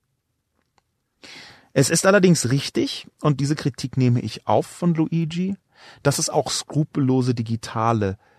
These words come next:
gewesen sein müssen, die unmittelbar daran beteiligt waren. Und natürlich gibt es eine ganze Reihe von denen. Dass die Nicht-Digitalen in diesem Fall meine volle Ladung abbekommen haben, liegt einfach darin, dass sie benannt werden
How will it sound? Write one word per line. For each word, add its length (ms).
gewesen 420
sein 260
müssen, 460
die 160
unmittelbar 600
daran 360
beteiligt 640
waren. 300
Und 140
natürlich 420
gibt 160
es 120
eine 140
ganze 300
Reihe 260
von 220
denen. 340
Dass 200
die 320
Nicht-Digitalen 1080
in 60
diesem 200
Fall 460
meine 320
volle 280
Ladung 340
abbekommen 580
haben, 220
liegt 180
einfach 260
darin, 320
dass 100
sie 80
benannt 400
werden 260